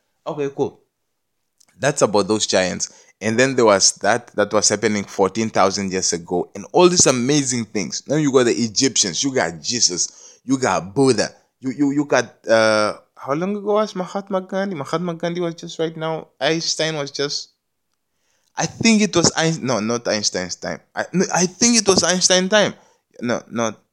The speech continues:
was it? Maybe Tesla, maybe Tesla. Okay, let's say Ed-,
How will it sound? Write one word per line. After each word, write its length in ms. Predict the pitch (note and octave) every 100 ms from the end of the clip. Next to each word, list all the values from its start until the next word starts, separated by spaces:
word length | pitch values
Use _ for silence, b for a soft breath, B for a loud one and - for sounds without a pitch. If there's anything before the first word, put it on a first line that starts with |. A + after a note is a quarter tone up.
| -
was 200 | G#2+ D3
it? 180 | E3+ - _ _ _ _ _ _ _ _ D3+
Maybe 240 | D#3+ D3+
Tesla, 420 | D3+ C3+ C3+ G2
maybe 260 | F#2 A#2+ A#2+
Tesla. 580 | A#2 A2 G#2+ - C#2 - _ _ _ _ _ _ _
Okay, 200 | C#3+ F3
let's 300 | - F3+ G3
say 260 | F#3+ E3+ - -
Ed-, 400 | C#3 B2+ G#2